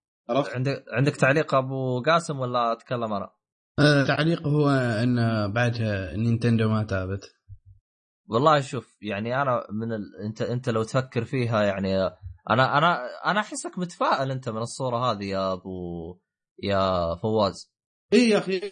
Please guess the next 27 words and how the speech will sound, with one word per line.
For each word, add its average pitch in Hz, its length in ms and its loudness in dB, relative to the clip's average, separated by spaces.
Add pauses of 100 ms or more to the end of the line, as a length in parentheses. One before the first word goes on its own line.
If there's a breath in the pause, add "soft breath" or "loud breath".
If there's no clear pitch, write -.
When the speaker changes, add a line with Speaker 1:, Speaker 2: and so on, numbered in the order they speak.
(120)
Speaker 1:
ما 254 60 -2
أدري، 202 180 -2
يمكن - 340 -6
يسوي 220 220 4
لك 196 80 2
شيء 190 220 2
كويس، 151 300 2
أحس 139 260 -10
إنهم 127 240 -10
Speaker 2:
هو، 139 60 0
هو 175 300 6
Speaker 1:
بعض 196 100 8
Speaker 2:
شوف، - 100 -4
Speaker 1:
الأخطاء 160 420 2
Speaker 2:
أنا - 80 4
Speaker 1:
يكونوا 196 140 4
Speaker 2:
ليش، 196 100 2
Speaker 1:
ماخذين 156 240 -2
عليها. 165 460 0 (320)
Speaker 2:
أنا 135 120 0
ليش 175 260 -2
متشائم؟ 92 580 -4 (460)
يعني 104 220 0
أنت 147 140 -2
Speaker 1:
إيه. 127 80 2
Speaker 2:
قلتها 98 460 0
إنه 92 320 -2